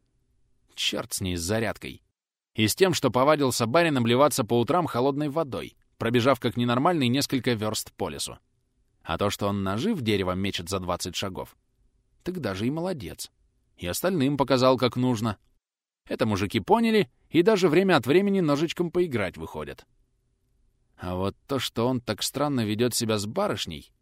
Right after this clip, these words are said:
Хотя и тут мужики относятся к Трубецкому даже с какой-то жалостью, с пониманием. А сам князь ни черта не понимает. Сколько раз спорил с ротмистром.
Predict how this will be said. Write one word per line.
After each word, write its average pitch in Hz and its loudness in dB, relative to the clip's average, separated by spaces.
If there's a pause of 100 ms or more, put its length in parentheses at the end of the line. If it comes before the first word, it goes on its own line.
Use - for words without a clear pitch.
(720)
Хотя 196 -4
и 180 4
тут 202 0
мужики 147 2
относятся 156 0
к - -14
Трубецкому 127 0
даже 156 0
с - -4
какой-то 139 -2
жалостью, 85 -8 (380)
с - -12
пониманием. 82 -8 (640)
А 87 -4
сам 196 -2
князь 85 -6 (100)
ни 151 0
черта 135 -2
не 151 -6
понимает. 85 -8 (600)
Сколько - -10
раз 87 -8
спорил 82 -6
с - -8
ротмистром. 80 -10